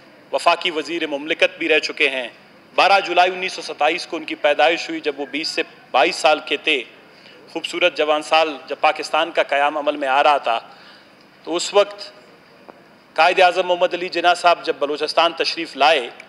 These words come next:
एयरपोर्ट पर इस्तकबाल करने वालों में उनकी वो वजाहत, उनका वो शख्सियत की तस्वीर अभी तक मेरे ख्याल इंटरनेट पर या सोशल मीडिया पर सब के सामने है कि बड़ी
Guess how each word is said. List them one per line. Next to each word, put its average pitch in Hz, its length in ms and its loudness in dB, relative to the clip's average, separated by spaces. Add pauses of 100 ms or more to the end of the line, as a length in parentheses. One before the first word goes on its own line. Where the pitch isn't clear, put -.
(240)
एयरपोर्ट 170 400 2
पर 151 400 0 (320)
इस्तकबाल 165 540 2
करने 165 360 -2
वालों 165 340 2
में 147 240 -4 (640)
उनकी 180 280 -6
वो 170 460 0 (280)
वजाहत, 160 640 2 (280)
उनका 170 260 2
वो 170 400 0
शख्सियत - 720 -2
की 165 60 -10
तस्वीर 180 380 -4
अभी 175 240 -4
तक 175 160 -2 (100)
मेरे 156 140 2
ख्याल 156 280 2 (460)
इंटरनेट 170 420 2
पर 156 240 2
या 156 60 2
सोशल 170 380 -4
मीडिया 156 320 0
पर 151 140 0
सब - 300 -2 (580)
के 156 80 -6
सामने 165 440 0
है 117 160 -4 (1040)
कि 160 60 -4
बड़ी 214 240 4